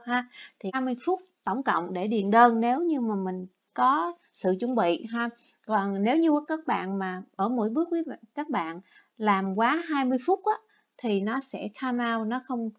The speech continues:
cho các bạn hoàn thành cái bước đó. Cho nên là quý vị trước khi làm hồ sơ á, mình chuẩn bị hồ sơ kỹ, à, mình vô mình tìm hiểu những cái câu hỏi này nè, thì Ngọc sẽ click vô đây ha,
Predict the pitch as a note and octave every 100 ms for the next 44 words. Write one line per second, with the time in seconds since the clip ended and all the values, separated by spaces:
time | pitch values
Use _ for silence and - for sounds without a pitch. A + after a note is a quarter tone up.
0 | - A#3 A3 A3 - G3+ E3+ - F#3+ F#3+
1 | G3 F#3 A3+ C#4 C4 B3+ D#4+ C4 A#3 G#3+
2 | G#3+ B3 G#3 F#3+ - D4 D#4 C#4 A#3 G3
3 | G3 - A#3+ A#3+ C4+ _ _ G#3 G3+ A#3
4 | G#3+ G3+ G#3 A3+ A3 F#3+ G3 C4 _ _
5 | _ G#3 F#3 F#3 F#3 G3 A#3 A3+ G#3 G3+
6 | F#3 F#3 A3 A3+ A#3 C4 B3 A3+ E3+ A3+
7 | B3 G3+ F#3+ _ _ _ G#3 F#3 F3+ -
8 | G3 - C#4 C#4+ B3 A#3 A#3 B3+ B3